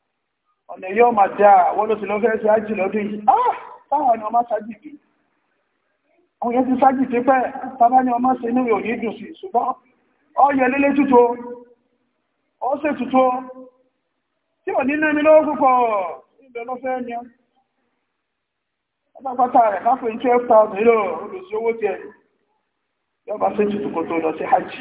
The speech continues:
Gbogbo ẹni bá lo owó ìlànà yìí, irú ẹni bẹ́ẹ̀, ó ti mú orogún papọ̀ mọ́ Ọlọ́run ọba, hajj rẹ̀, àbá á máa ń tó rà.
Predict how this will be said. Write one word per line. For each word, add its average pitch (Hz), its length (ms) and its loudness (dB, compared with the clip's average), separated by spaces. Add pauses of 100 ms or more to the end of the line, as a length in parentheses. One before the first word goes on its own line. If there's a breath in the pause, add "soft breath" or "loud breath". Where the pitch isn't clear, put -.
(100)
Gbogbo 208 300 0
ẹni 226 180 4
bá 233 120 4
lo 214 160 -4
owó 226 160 -4
ìlànà 180 340 0
yìí, 180 280 -4 (1160)
irú 170 140 -4
ẹni 175 240 2
bẹ́ẹ̀, 196 360 0
ó 196 120 -6
ti 202 120 -6
mú 196 100 0
orogún 196 240 0
papọ̀ 180 260 2
mọ́ 180 100 2
Ọlọ́run 196 220 2
ọba, 170 260 4 (260)
hajj 220 280 2 (120)
rẹ̀, 190 240 -6 (480)
àbá 151 440 0
á 208 160 -8
máa 208 220 -4
ń 208 80 -8
tó 208 140 -2
rà. 156 180 0